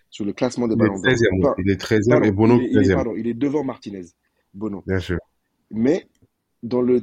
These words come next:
Speaker 1: sur, sur le trophée, euh, je sais pas comment il s'appelle ce trophée, j'ai oublié. Euh,
Speaker 2: Trophée
Speaker 1: du, euh,
Speaker 2: Trophée Lachi, Yachi, je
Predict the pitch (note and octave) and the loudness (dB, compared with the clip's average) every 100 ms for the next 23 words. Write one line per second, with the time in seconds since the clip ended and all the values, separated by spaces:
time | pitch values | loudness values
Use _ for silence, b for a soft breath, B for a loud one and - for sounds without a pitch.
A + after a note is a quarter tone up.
0 | B2 A#2+ A#2 - A#2+ A#2 - C#3 - D#3 | -2 -10 -8 -6 -2 -2 0 -4 0 0
1 | D#3 C3 A#2 A2 A2 G#2+ G#2 - C3+ - | 2 2 2 0 -2 -4 -8 -12 -16 -12
2 | A#2+ G#2+ A2 A2 G2+ - G2 G#2 G2 F#2+ | -12 -10 -10 -10 -10 -12 -8 -4 -4 -4
3 | G2 A2+ A2+ B B B B B B - | 4 4 4 B B B B B B 0
4 | G#2 G2+ G2 G2 G2+ G#2+ F2+ C#3+ A2 A2 | 0 2 -2 0 2 2 4 4 4 4
5 | G2+ - - - - _ _ _ _ B | 2 0 -8 -20 -20 _ _ _ _ B
6 | B B B _ _ - C#3+ C#3 D3 A#2+ | B B B _ _ 0 2 6 6 6
7 | A2 A2+ C3 - C3 C#3 C#3 - F#3 | 4 2 2 0 2 2 2 0 0